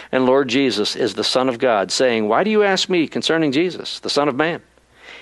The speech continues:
He himself sits in heaven at the right hand of the great power and is about to come upon the clouds of heaven." So they went up and threw down the just man and said to each other,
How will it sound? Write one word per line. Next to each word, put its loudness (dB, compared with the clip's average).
He 2
himself 2
sits 2
in 2
heaven 2
at -2
the 0
right 4
hand 0
of -2
the -6
great 0
power -2
and 0
is 2
about 2
to -2
come 0
upon 0
the -2
clouds 0
of -2
heaven." -2
So 2
they 4
went 4
up 2
and 0
threw 4
down 2
the 2
just 0
man -2
and -6
said 0
to 2
each 0
other, 2